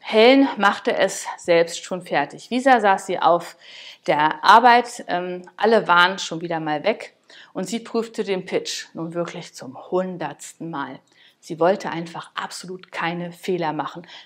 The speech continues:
Dabei, wenn man genau hinguckte, machte Helen das eigentlich auch überhaupt gar nicht. Aber neulich, ja, da kritisierte sie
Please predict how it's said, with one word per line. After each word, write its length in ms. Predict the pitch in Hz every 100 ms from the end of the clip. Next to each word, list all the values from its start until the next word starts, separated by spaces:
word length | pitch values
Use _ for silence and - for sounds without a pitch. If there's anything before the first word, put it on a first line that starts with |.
| _ -
Dabei, 280 | 202 233
wenn 100 | 180
man 120 | 175 175
genau 240 | 175 190
hinguckte, 400 | 185 - 175 185
machte 360 | 170 214 - 160
Helen 420 | - - 165 165
das 180 | 156 -
eigentlich 460 | - 160 165 160
auch 140 | 165 -
überhaupt 460 | 170 160 160 _
gar 220 | - 147 165
nicht. 300 | 160 160 - - - - - -
Aber 200 | - 196
neulich, 480 | 196 214 285 185 165
ja, 100 | 180
da 120 | 185
kritisierte 600 | 180 262 247 185 302 339 233
sie 380 | 190 226 226